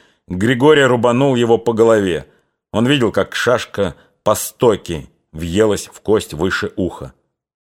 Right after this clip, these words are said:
Страшный удар в голову сзади вырвал у Григория сознание. Он ощутил во рту горячий рассол крови и понял, что падает.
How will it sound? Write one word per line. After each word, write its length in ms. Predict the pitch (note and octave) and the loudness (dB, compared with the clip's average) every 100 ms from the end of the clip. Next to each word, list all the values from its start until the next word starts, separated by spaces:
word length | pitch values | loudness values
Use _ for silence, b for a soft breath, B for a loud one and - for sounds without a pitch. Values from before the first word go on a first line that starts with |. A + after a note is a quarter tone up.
| _ | _
Страшный 800 | _ - A#2+ D3 C#3+ - C3+ C#3 - | _ -4 2 4 2 0 -2 -2 -4
удар 380 | A#2 A2 B2 G#2+ | -2 4 4 4
в 120 | F#2+ | 0
голову 480 | G#2 B2 G#2 F2+ F2+ | 2 4 2 0 -4
сзади 720 | D#2 D#2+ C#3 C3+ A#2 A2 b b b b _ | -4 0 2 2 0 -2 b b b b _
вырвал 560 | D#2+ G2+ D#3+ D#3 C#3 D3+ | -6 2 4 4 2 0
у 80 | A#2 | 0
Григория 460 | G2+ G2+ A2 A2+ G#2 | -2 0 4 4 2
сознание. 720 | G#2+ G2 F#2+ F2 D2+ C#2 B1+ _ _ _ _ _ _ | 0 0 0 -2 -4 -8 -12 _ _ _ _ _ _
Он 200 | - A2 | -4 0
ощутил 500 | A2 F#2+ A2+ G#2+ A2+ | 0 -2 -6 -2 0
во 120 | F#2 G2 | 2 -2
рту 380 | - B2 G#2+ b b b _ | -2 -4 -4 b b b _
горячий 500 | D2+ F#2+ B2+ - A#2+ | -2 2 2 0 0
рассол 480 | A2 G#2 - A#2+ G2+ | 0 0 -2 -2 -2
крови 520 | - A#2 C#3 B2 G2+ b b b b | 0 0 2 0 -4 b b b b
и 80 | G#2+ | -8
понял, 360 | - D3 D3+ C3+ | 0 2 2 0
что 220 | - B2+ | -2 -4
падает. 560 | - A2 E2 D2+ C#2 | 2 2 2 -4 -8